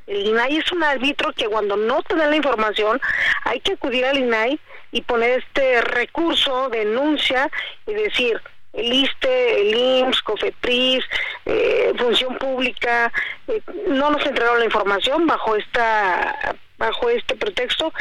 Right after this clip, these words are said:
y es cuando nosotros, las y el comisionado presidente, entramos en acción donde nos turnan este recurso y nosotros, pues, comenzamos a hacer este análisis y ya subimos a la sala de pleno para instruir,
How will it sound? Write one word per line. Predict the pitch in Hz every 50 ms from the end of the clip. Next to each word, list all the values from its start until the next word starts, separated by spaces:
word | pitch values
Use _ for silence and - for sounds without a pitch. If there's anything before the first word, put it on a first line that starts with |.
| - - - - -
y | - 254
es | 254 -
cuando | - 349 339 330 320 285
nosotros, | 254 233 208 - 240 220 - 226 214 202 185
las | 220 233 254 277 - -
y | 254 233 220 208 202
el | 190 190 -
comisionado | 190 185 202 190 - 214 208 220 233 247
presidente, | - 277 247 - 247 226 214 - -
entramos | 233 220 - - 247 247 269 285 277 -
en | 294 277
acción | 269 262 - - 285 262 254 277 294 - - - - - - - - -
donde | - 247 247 262 262 262 269 277
nos | 277 240 214 - -
turnan | - 247 254 247 254 254 254 247 240
este | 254 277 - -
recurso | 359 320 262 - - 240 220 214 311 320
y |
nosotros, | 302 247 190 196 175 - 247 311 349 - - - - - - - - -
pues, | - -
comenzamos | - - 196 214 190 190 208 233 269 269
a | 285
hacer | 262 - 262 233
este | 247 240 - 294 277
análisis | 277 262 262 269 277 269 - - 311 277 - - - - -
y | - 214
ya | - - 226
subimos | - 240 233 - 262 302 339 339 285 285 320 285 - -
a | - 220
la | 220 202 -
sala | - 214 196 214 233
de | 262 254
pleno | - 330 320 294 277 294 339 403 - - - - - - - -
para | - 247 269 320 349 359
instruir, | 302 285 330 330 - - 311 262 240 233 269 294